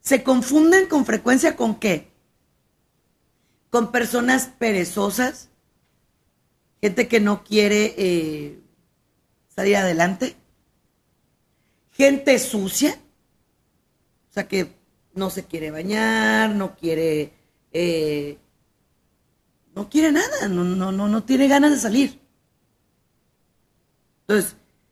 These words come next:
se confunde con perezosos, con sucios, con, eh, desalineados.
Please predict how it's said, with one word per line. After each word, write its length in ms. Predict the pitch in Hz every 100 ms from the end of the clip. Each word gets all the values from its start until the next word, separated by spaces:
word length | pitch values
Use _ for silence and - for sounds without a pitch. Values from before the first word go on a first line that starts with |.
| _
se 160 | - 208
confunde 440 | 220 196 233 262
con 180 | 262 233
perezosos, 760 | 202 175 175 240 233 226 220 - _ _ _ _ _ _
con 140 | 160 165
sucios, 680 | 220 233 - 208 196 - _ _ _ _ _ _
con, 760 | - 185 180 170 165 165 160 _ _
eh, 480 | 170 160 156 151 147
desalineados. 960 | 175 190 165 170 202 220 208 202 -